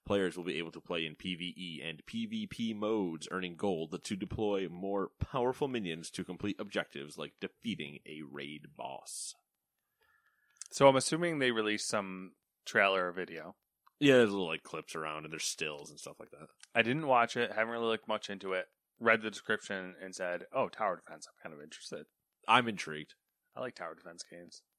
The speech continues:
Speaker 1: This has a more staying potential for me on mobile than, like, Hearthstone does on mobile. Hearthstone I enjoy, but it's, it's a deck building game, so I only enjoy it for, like,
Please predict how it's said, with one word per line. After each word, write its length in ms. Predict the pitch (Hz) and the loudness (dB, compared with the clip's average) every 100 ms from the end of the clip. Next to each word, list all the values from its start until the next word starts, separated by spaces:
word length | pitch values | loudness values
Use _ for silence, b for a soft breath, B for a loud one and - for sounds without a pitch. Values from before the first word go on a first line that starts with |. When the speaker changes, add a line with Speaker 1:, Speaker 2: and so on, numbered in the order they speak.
| _ - | _ -2
Speaker 1:
This 160 | 113 | 2
has 220 | 127 113 98 | 4 4 2
a 100 | 98 | -2
more 300 | 98 98 95 | 0 2 2
staying 360 | - - 90 85 | 0 -2 0 -2
potential 360 | 87 90 87 | -6 -6 -6
for 160 | 82 85 | -6 -6
me 160 | 82 82 | -4 -2
on 220 | 87 90 | -2 0
mobile 640 | 98 98 95 87 87 82 - | 0 2 2 0 -2 -6 -10
than, 360 | 85 85 80 | -6 -6 -6
like, 140 | 78 - | -10 -6
Hearthstone 420 | 85 80 - 73 | -4 -4 -8 -14
does 160 | 67 | -14
on 80 | 69 62 | -14 -16
mobile. 340 | 50 50 50 _ _ _ _ _ _ _ | -16 -16 -20 _ _ _ _ _ _ _
Hearthstone 340 | - 135 131 120 | 6 6 8 4
I 120 | 101 | 4
enjoy, 420 | 90 90 90 87 | 2 2 2 2
but 160 | 80 85 | 0 -2
it's, 540 | 78 - - - - - _ _ _ _ - | -4 -10 -10 -10 -10 -16 _ _ _ _ -10
it's 180 | 90 87 | -6 -2
a 40 | |
deck 240 | 87 87 | 0 0
building 240 | - 82 76 | -2 -6 -8
game, 200 | 76 76 | -10 -6
so 100 | 87 | -2
I 80 | 85 | 0
only 260 | 90 87 | 0 -2
enjoy 280 | 85 80 82 | -4 -4 -4
it 160 | 78 - | -4 -8
for, 240 | 80 76 71 | -10 -10 -10
like, 160 | 71 | -14